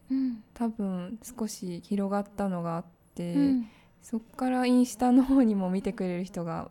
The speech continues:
Speaker 2: 移っていってって感じでしたね。
Speaker 1: へえ、Twitterなんだ。
Speaker 2: そうでしたね。
Speaker 1: Twitterにはお写真だけ載せてたんですか？なんか言葉も添えてたんですか？
Speaker 2: えっ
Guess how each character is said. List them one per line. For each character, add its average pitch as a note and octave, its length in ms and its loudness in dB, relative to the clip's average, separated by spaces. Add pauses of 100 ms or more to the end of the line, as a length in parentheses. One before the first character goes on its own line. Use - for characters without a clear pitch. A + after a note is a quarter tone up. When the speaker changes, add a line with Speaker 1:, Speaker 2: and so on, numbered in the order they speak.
(160)
Speaker 2:
移 F#3+ 200 -8
っ F3+ 40 -4
て F3+ 280 -8
い - 20 -4
っ F3 40 -10
て - 280 -10
っ F3 40 -6
て F3+ 140 -8
感 F3+ 240 -4
じ E3 120 -6
で F3 100 -10
し E3+ 80 -20
た G3+ 140 -12
ね。 - 160 -10
Speaker 1:
へ A#3+ 380 0
え、 C4 40 -4
Twitter C#4 800 -6
な D4 220 -4
ん B3 120 -2
だ。 G3+ 200 -6
Speaker 2:
そ C4 160 2
う A#3+ 60 4
で G3+ 100 -2
し - 100 -14
た F#3 140 -8
ね。 F3 100 -6
Speaker 1:
Twitter F#4 640 -2
に G4 200 -2
は B3+ 500 2 (220)
お A#3+ 80 -2
写 D#4+ 180 0
真 B3 300 0
だ E4 100 4
け C#4+ 160 -2
載 G#3 160 -4
せ G3+ 160 -8
て G3+ 140 -10
た F#3+ 160 -10
ん F3+ 80 -10
で F3+ 80 -10
す - 80 -18
か？ G3+ 100 -10
な A#3+ 140 0
ん B3 60 0
か G#3 120 -8 (200)
言 A#3+ 100 2
葉 A3+ 180 -2
も F#3+ 160 -8
添 F#3 240 -8
え F#3+ 60 -6
て - 200 -20
た F#3 100 -12
ん F#3 140 -12
で F#3 120 -14
す - 100 -20
か？ - 120 -20 (920)
Speaker 2:
え G3+ 100 -4
っ G3+ 40 -10